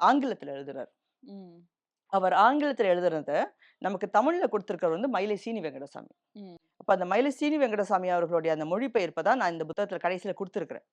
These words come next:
Speaker 2: ஓ.
Speaker 1: பெரிய லைடன் செப்பேடுகள் வடமொழி, இதை முழுசா கொடுத்திருக்கிறேன்.
Speaker 2: ஓ, சிறப்பு,
Speaker 1: சரியா?
Speaker 2: சிறப்பு.
Speaker 1: So அதுவும் வந்து இணைக்க-, இணைக்கப்பட்டிருக்கு. ஆக இவ்வளவு வேலைகள் கடந்த ஆண்டுகள்ல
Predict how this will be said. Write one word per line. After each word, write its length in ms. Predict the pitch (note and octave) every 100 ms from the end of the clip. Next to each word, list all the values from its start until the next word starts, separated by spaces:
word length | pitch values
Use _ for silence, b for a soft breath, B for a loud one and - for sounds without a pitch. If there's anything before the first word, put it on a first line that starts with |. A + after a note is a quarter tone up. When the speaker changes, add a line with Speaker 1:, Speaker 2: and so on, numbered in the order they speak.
| _
Speaker 2:
ஓ. 80 | G3+
Speaker 1:
பெரிய 220 | F#3 G#3+
லைடன் 260 | F#3+ D#3+ D#3+ D#3+
செப்பேடுகள் 280 | E3 D#3+ F#3+
வடமொழி, 360 | E3 E3+ D#3
இதை 140 | D#3 G3+
முழுசா 160 | G#3+
கொடுத்திருக்கிறேன். 480 | - D#3 D3+ - - _
Speaker 2:
ஓ, 220 | G#3+ G3+ F3
சிறப்பு, 440 | - E3+ D#3+ E3+
Speaker 1:
சரியா? 200 | - D3+
Speaker 2:
சிறப்பு. 160 | D3 D3+
Speaker 1:
So 120 | G#3
அதுவும் 220 | F#3+ A#3
வந்து 180 | G3+ G#3+
இணைக்க-, 320 | G3 F#3+ F#3+
இணைக்கப்பட்டிருக்கு. 760 | F#3 G3+ F3 D3+ D3+ C3 - B B
ஆக 160 | - D4
இவ்வளவு 420 | A#3+ A#3 E4 D#4
வேலைகள் 400 | A#3 C4 C#4+ C#4
கடந்த 340 | A3 G#3 A3
ஆண்டுகள்ல 420 | G3 A#3+ B3+ A3+